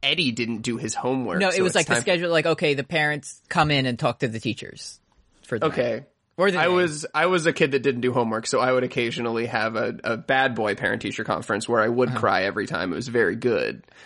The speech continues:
Speaker 1: So in my mind, parent-teacher conferences are like, I need, I need somebody who can intimidate my parents.
Speaker 2: <laughs> Okay.
Speaker 1: You know what I mean?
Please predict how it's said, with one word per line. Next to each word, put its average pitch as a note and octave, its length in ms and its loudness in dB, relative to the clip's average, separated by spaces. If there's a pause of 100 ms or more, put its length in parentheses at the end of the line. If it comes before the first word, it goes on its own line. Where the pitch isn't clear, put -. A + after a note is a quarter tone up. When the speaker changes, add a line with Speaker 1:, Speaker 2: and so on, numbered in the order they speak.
(120)
Speaker 1:
So E3+ 180 0
in E3 100 0
my F#3 220 2
mind, D3 240 2
parent-teacher D3+ 440 0
conferences B2 480 -2
are A#2+ 80 0
like, A#2 260 0
I C#3 220 2
need, B2+ 600 0 (520)
I D3+ 120 0
need G3 160 2
somebody F3 280 2
who D#3 80 2
can D3 140 2
intimidate C3+ 500 2
my A2 120 -2
parents. - 720 -4
Speaker 2:
<laughs> - 40 -20 (1600)
Okay. D3 500 2 (540)
Speaker 1:
You D3+ 100 -2
know D#3+ 80 4
what E3 100 4
I E3+ 80 4
mean? F#3+ 380 0